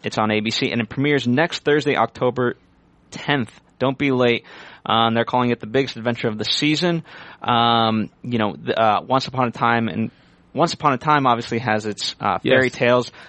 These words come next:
Speaker 1: This one is more of the Alice in Wonderland type of thing. So jump down the rabbit hole into the epic romance,
Speaker 2: <laughs>
Speaker 1: um, as Once Upon a Time in Wonderland premieres. Uh, she is not the Alice you thought you knew.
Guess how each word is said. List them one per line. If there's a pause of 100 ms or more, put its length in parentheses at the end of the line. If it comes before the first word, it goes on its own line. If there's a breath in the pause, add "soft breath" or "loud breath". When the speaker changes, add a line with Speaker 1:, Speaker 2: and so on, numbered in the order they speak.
(100)
Speaker 1:
This
one
is
more
of
the
Alice
in
Wonderland
type
of
thing.
So
jump
down
the
rabbit
hole
into
the
epic
romance, (280 loud breath)
Speaker 2:
<laughs>
Speaker 1:
um,
as
Once
Upon
a
Time
in
Wonderland
premieres. (380 loud breath)
Uh,
she
is
not
the
Alice
you
thought
you
knew.